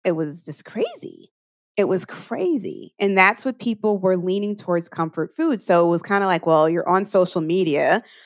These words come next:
and you see, oh, somebody's th-, eating their Ben and Jerry's, or they're eating their Doritos, and she's eating her potato chips. So, oh, I feel better now about me comforting myself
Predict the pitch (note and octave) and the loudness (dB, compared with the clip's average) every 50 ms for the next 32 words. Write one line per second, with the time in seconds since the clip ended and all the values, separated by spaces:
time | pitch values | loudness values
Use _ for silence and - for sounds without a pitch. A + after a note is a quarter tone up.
0 | _ - - F3+ F3+ F3 F3 F3+ - - G3 F#3 F3 F#3 F#3+ F3+ - G#3 A#3 B3 | _ -2 0 0 2 2 0 0 0 0 2 4 6 6 6 4 2 0 2 2
1 | C4 C4+ C4+ A#3 - - F3+ - G3 F#3+ F3+ E3+ E3+ E3 D#3 E3+ D#3+ D#3 D3 D#3 | 4 4 2 0 -2 -4 -6 -4 -2 -2 0 0 0 -2 -2 -2 -4 -4 -6 -6
2 | E3 G#3+ B3+ C4+ A3 F#3 E3 D#3 D3 A2 D#3+ D#3+ D#3 E3+ G3 A#3 - A3+ G#3 F#3+ | -2 2 4 6 6 6 4 2 2 2 0 0 0 0 -2 0 0 0 0 0
3 | F3 E3+ D#3+ D3+ D3+ D#3 D3+ D#3 A3+ D4 C#4+ G#3+ E3+ D#3 D3+ D#3+ D3+ - C#3 C#3 | 0 -2 -2 -4 -4 -4 -4 -2 0 2 4 4 6 6 6 4 2 -2 -6 -14
4 | - - - - - - A#3+ C#4 C#4 G3+ G3 F3+ F3 E3+ D3+ E3 D#3+ D#3 - - | -16 -18 -16 -10 -4 0 0 2 2 2 2 2 2 2 0 0 0 -2 -2 -4
5 | - - - C#4+ F4+ F#4+ A3 F3+ - F3+ D#3 - - D#3 - - F#3+ F#3+ D#3+ G#3+ | -6 -2 0 2 2 2 2 0 0 -2 -2 -2 -2 -2 2 4 6 6 8 6
6 | A3 G#3 - G3 E3 E3 E3+ - F3+ F3 G3 G#3+ G#3 F#3+ E3 E3 D#3 D3+ C#3+ C#3+ | 6 4 0 0 -2 -2 0 2 4 4 6 6 4 2 0 -2 -4 -4 0 0
7 | D3 D3 D3 - - F3+ D#3 D#3+ D3+ D3 C#3+ C#3 C#3+ C#3+ - _ _ _ - F#3 | 0 0 0 -2 -6 -6 -2 2 4 6 6 6 6 4 0 _ _ _ -10 -6
8 | F3+ F3+ F3 E3+ E3+ - - F#3 G3 F#3 - F3 E3+ E3 D#3+ D#3 D3+ D3 C3+ D#3+ | -2 -2 -2 -2 -4 -6 -8 -8 -8 -6 -4 -4 -4 -4 -4 -6 -8 -12 -14 -14
9 | - - D3+ C#3+ C3+ D3 D3 | -6 0 0 2 2 2 -2